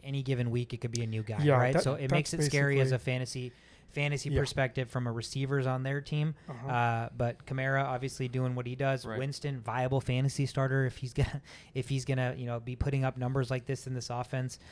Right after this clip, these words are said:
Speaker 1: Um, and I'm sure, again, on the other side of the coin, as abysmal as their performance was, there's not a single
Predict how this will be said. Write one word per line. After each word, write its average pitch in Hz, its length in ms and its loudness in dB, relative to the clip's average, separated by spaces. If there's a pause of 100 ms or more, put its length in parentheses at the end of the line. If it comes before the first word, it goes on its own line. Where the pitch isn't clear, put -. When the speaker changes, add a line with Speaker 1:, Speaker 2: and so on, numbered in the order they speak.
(180)
Speaker 1:
Um, 120 240 0
and 156 100 -2
I'm 170 140 0
sure, 156 300 2
again, 135 220 -2
on 131 100 -4
the 139 80 -2
other 131 120 -4
side 135 160 0
of 127 100 -2
the - 80 -12
coin, 135 160 0
as 120 220 -4
abysmal 127 460 -2
as 117 80 -8
their 123 120 -4
performance 123 460 -6
was, 127 200 0 (240)
there's 139 160 2
not 165 120 6
a 135 60 2
single 135 500 2